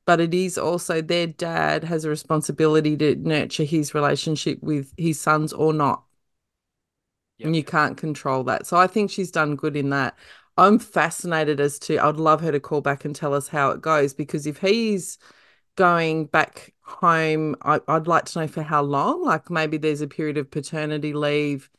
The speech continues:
Speaker 1: Is he becoming, like, a full-time, you know, stay-at-home dad? Um, how, I've
Speaker 2: Is,
Speaker 1: seen
Speaker 2: yeah, is
Speaker 1: a
Speaker 2: he, like, a
Speaker 1: couple of
Speaker 2: retirement
Speaker 1: friends.
Speaker 2: kind of thing, maybe?
Speaker 1: Yeah, is
Speaker 2: Yeah.
Speaker 1: he?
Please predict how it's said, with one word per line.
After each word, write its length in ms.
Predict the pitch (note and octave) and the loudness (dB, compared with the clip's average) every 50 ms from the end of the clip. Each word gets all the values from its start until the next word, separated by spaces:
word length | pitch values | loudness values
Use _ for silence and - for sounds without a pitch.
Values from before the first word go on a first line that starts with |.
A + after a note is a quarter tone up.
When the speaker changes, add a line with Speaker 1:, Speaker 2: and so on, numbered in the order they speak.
| _ _ _ _ _ _ _ | _ _ _ _ _ _ _
Speaker 1:
Is 200 | E3 F3 E3 - | 0 0 0 0
he 100 | - F3+ | -2 -2
becoming, 520 | D#3 D#3+ D#3 - - D#3+ D#3 D#3+ D#3 D#3 D#3 | -2 -2 -4 -2 -2 0 0 0 0 0 0
like, 200 | D3 C#3+ - - | 0 -2 -2 -4
a 60 | D3 | -8
full-time, 920 | - - D#3 D3+ D3+ - - D#3 D3 D3 C#3+ C#3+ C#3+ C#3+ C#3+ C#3+ C#3+ C#3+ - _ _ _ _ _ _ _ _ _ _ _ _ | -6 -6 -6 -6 -6 -6 -4 -2 0 2 2 2 0 0 0 -2 -2 -4 -8 _ _ _ _ _ _ _ _ _ _ _ _
you 140 | - D#3 D#3 | -4 -2 0
know, 200 | D3 C#3+ C#3 C#3+ | 2 2 2 0
stay-at-home 640 | C#3+ - - D#3+ D3+ D3 C#3+ D3+ D3+ C#3+ C#3 C#3 C#3 | -2 -2 0 2 2 2 0 0 -2 -2 -2 -2 0
dad? 640 | E3 E3+ F3 F3 F3+ F3+ F3 F3+ F3+ F3+ F3 E3+ E3 - - - - - | 0 2 2 4 4 4 4 4 2 2 0 -2 -6 -12 -14 -14 -6 -4
Um, 320 | C#3+ D3 D3 D3 D3+ C3+ | -2 -2 0 -2 -4 -6
how, 280 | - D3+ D#3+ D#3+ D#3+ - - | -8 -4 -2 -2 -2 0 2
I've 220 | D3 D#3 D3+ C#3+ | 2 2 2 0
Speaker 2:
Is, 80 | - - | -6 -12
Speaker 1:
seen 340 | - - G#3+ G#3 G#3 G#3+ G3+ | -6 -2 0 2 2 2 0
Speaker 2:
yeah, 40 | |
is 60 | - - | -2 -6
Speaker 1:
a 40 | |
Speaker 2:
he, 60 | C#3+ A#2+ | -10 -10
like, 80 | A#2 | -6
a 40 | - | 0
Speaker 1:
couple 360 | F#3+ F#3 G3+ A3 A#3 B3 B3 B3 | 0 0 2 2 0 2 2 2
of 60 | A#3+ | 0
Speaker 2:
retirement 120 | - D3+ B3 A#3+ B3+ C4+ D4 F4 F4 D#4 | 0 -2 -2 -2 -2 -2 -4 -4 -8 -10
Speaker 1:
friends. 20 | |
Speaker 2:
kind 140 | - - - | -12 -12 -12
of 60 | - - | -14 -16
thing, 240 | _ F2+ - - _ | _ -20 -20 -20 _
maybe? 340 | - G2 G2 F#2+ - - B2 | -20 -20 -20 -20 -20 -20 -2
Speaker 1:
Yeah, 320 | D4+ F4+ F#4+ G4 F#4+ F#4 E4 | 2 4 4 4 4 6 6
is 400 | G3+ - - E3 G3 G#3+ G#3 - | 4 4 4 2 0 -2 -2 -2
Speaker 2:
Yeah. 60 | C#4+ | -2
Speaker 1:
he? 260 | D4 E4+ F#4+ F#4+ G4 | 2 4 4 4 2